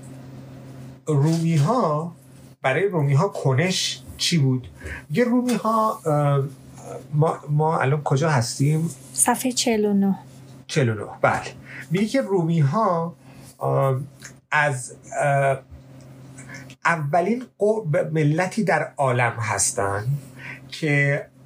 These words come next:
Speaker 1: اه، اه، به س-،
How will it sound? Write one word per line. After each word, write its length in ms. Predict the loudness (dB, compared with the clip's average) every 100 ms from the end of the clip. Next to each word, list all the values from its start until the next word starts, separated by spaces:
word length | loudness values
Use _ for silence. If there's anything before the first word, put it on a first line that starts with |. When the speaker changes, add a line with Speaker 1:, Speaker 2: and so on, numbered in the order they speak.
| -20 -14
Speaker 1:
اه، 960 | -2 0 2 2 -2 -8 -20 -20 -6 0
اه، 680 | 2 2 0 -4 -12 -10 -2 0 2
به 420 | 2 2 2 -2 -8 -6
س-، 380 | -2 -2 -2